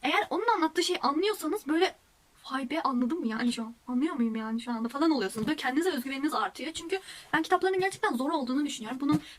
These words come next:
ben ilk Umberto Eco'yla Tez Nasıl Yazılır? Hah, şurada durun. Ben göstereceğim.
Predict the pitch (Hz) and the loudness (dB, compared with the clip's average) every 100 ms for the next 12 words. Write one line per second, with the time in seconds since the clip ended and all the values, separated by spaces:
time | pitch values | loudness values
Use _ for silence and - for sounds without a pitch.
0 | - 302 311 - - 262 277 - - - | -2 0 0 0 2 2 0 -2 -4 -4
1 | 269 277 359 - _ _ _ _ - - | -2 -2 -2 -4 _ _ _ _ -18 -4
2 | 330 302 311 311 277 262 233 233 226 - | -2 0 0 0 0 0 0 -2 -4 -8
3 | - _ _ _ _ _ _ _ _ _ | -12 _ _ _ _ _ _ _ _ _
4 | _ _ _ _ - 269 254 - - - | _ _ _ _ -8 -8 -8 -14 -16 -12
5 | 254 240 247 247 - _ - - - - | -10 -10 -10 -10 -12 _ -20 -20 -20 -16
6 | 277 247 240 - 240 233 247 | -10 -8 -10 -10 -10 -6 -8